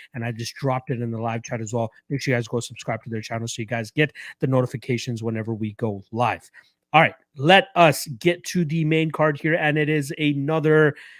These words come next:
Canadian kicking off the main card. We got my guy Charles Jourdain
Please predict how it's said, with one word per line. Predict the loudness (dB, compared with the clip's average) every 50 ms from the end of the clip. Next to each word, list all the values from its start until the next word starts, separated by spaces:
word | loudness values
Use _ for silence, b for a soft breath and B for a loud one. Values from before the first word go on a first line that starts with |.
| B B _
Canadian | -16 -12 -8 -2 2 2 4 4 2 2 2 2 2 0 -2 _ _ _
kicking | -10 -8 -6 -4 -4 -4
off | -2 -4 -4 -6
the | -6
main | -6 -6 -6 -6
card. | -8 -8 -6 -6 -6
We | -6 -6
got | -6 -6 -6 -6
my | -8 -6
guy | -4 -4 -6
Charles | -6 -8 -12 -8 -6 -2 -2 -2 -4 -4
Jourdain | -4 -4 -4 -4 -4 -4 -2 -2 0 -2 -2